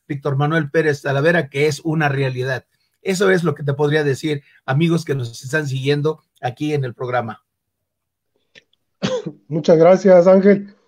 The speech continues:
Speaker 2: Pues sí, de, el maestro Zavala es, la verdad, un, un personaje muy importante para la historia de Michoacán.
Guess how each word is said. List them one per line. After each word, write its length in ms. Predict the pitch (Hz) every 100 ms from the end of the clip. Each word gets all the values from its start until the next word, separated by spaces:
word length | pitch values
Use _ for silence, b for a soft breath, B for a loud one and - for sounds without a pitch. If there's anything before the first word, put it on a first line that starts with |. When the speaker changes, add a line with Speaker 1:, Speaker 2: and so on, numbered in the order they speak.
| _
Speaker 2:
Pues 200 | - 151
sí, 360 | 190 233 226 220 -
de, 800 | 180 143 147 147 165 147 143 143
el 140 | 135
maestro 380 | 139 170 180 170
Zavala 480 | 151 139 170 185 175
es, 340 | 170 - - _ _ _ _ _
la 140 | - 123
verdad, 160 | 135
un, 320 | 170 180 175 _
un 180 | 160 151
personaje 1040 | 160 143 135 151 170 - 160 143 123 120 b b b b _
muy 240 | 135 185
importante 640 | 202 151 147 135 170 196 175
para 220 | 135 135
la 80 | 120
historia 400 | 113 156 165 175
de 100 | 147
Michoacán. 800 | 123 117 127 - 151 185 208